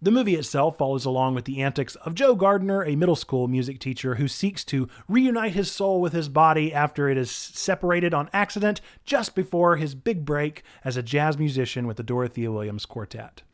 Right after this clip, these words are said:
If you haven't seen it, maybe pause and go watch, 'cause this is gonna be filled with spoilers. There's no way to talk about this movie without spoiling this movie, but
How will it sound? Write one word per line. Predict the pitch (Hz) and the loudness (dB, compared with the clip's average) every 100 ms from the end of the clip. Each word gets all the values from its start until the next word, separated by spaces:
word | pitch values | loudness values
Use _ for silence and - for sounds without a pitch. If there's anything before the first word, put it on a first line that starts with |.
| _ - | _ -8
If | 175 | -2
you | 180 | 2
haven't | 220 269 202 | 2 2 2
seen | 247 254 | 2 4
it, | 254 | 4
maybe | 247 294 | 4 4
pause | 214 226 240 | 2 4 4
and | 226 | 4
go | 220 | 4
watch, | 196 208 208 | 6 6 4
'cause | 190 | -2
this | 180 185 | 0 0
is | 175 | 0
gonna | 180 180 | 0 2
be | 180 | 0
filled | 143 135 147 | 2 2 2
with | 139 | 0
spoilers. | - 131 135 127 | 0 0 2 2
There's | 160 156 | 0 2
no | 233 | 4
way | 214 | 6
to | 170 | 4
talk | 156 | 2
about | 156 147 | 2 0
this | 139 | 2
movie | 139 | 2
without | 127 120 135 | 2 0 -4
spoiling | - 143 135 139 | -4 0 2 2
this | 135 - | 0 0
movie, | 139 135 | 0 2
but | 131 131 120 | 2 0 0